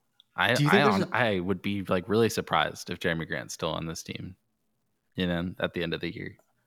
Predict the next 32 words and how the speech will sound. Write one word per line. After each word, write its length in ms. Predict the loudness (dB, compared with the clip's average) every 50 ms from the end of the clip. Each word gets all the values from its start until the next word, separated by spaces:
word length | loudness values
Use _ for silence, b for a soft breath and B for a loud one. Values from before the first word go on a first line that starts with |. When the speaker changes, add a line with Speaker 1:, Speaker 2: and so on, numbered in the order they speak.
| _ _ 0 4
Speaker 2:
I'm 120 | 4 6
just 180 | 6 4 2 2
Speaker 1:
So 20 |
Speaker 2:
curious 560 | 0 0 2 4 4 4 4 2 0 -2 -6 -4
to 120 | -4 -4
see, 220 | -2 0 0 0 2
like, 240 | 2 2 0 0 0
what 280 | 2 2 2 2 0
team 420 | -4 -4 -2 0 0 0 0 0 0
would 120 | 0 0 0
acquire 540 | -2 -4 -2 2 2 4 4 4 2 2
Jeremy. 400 | 0 0 -2 -4 -4 -6 -6 -6
I 40 | -6
mean, 180 | -4 -4 -4 -4
it's 100 | -4 0
Speaker 1:
What 180 | 2 2 4 4
Speaker 2:
quite 20 |
a 40 | 4
Speaker 1:
team 20 |
Speaker 2:
large 340 | 4 4 4 4 2 2 0
Speaker 1:
wouldn't 60 | 0
want 220 | 2 2 2 4 2
Jeremy 240 | 2 2 2 0 0
Speaker 2:
contract. 20 |
Speaker 1:
Grant? 300 | -2 -2 -2 -2 -4 -6 _ _ _ _ _ _ _
Think 140 | -8 -6 -2 2 4
Speaker 2:
I 80 | 6 8
Speaker 1:
about 20 |
Speaker 2:
know, 140 | 8 8 6
Speaker 1:
it. 0 |
Speaker 2:
but 140 | 6 4 2
it's, 180 | 2 2 2